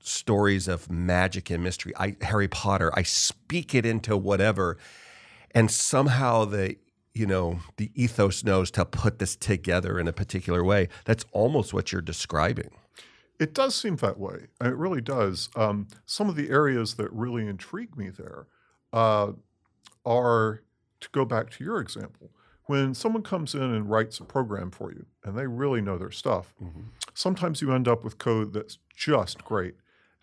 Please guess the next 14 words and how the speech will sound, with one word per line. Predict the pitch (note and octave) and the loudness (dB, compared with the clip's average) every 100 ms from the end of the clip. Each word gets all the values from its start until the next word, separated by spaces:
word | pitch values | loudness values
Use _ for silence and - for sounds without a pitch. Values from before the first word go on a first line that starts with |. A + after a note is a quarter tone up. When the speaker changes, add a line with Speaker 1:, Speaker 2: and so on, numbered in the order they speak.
| - | 2
Speaker 2:
And | C3+ D3 D3 D3 - - | 2 4 0 -4 -8 -6
it | D3 D#3+ | -4 -2
may | D3 F3+ | 0 0
be | C#3 B2+ A#2 A2 - | 0 0 0 -2 -4
a | |
year | F#2+ E2+ A#2 D3 | -8 -2 0 0
or | F#2+ | -2
two | E2+ - - _ _ | -6 -14 -18 _ _
before | - G#2+ | -10 -6
you | F#2 | -4
get | F#2 G#2+ | -2 -4
to | - | -4
a | F#2 | -10
situation | - - G#2 F#2+ F2+ A2+ F#2 | -10 -10 -6 -6 -6 -8 -10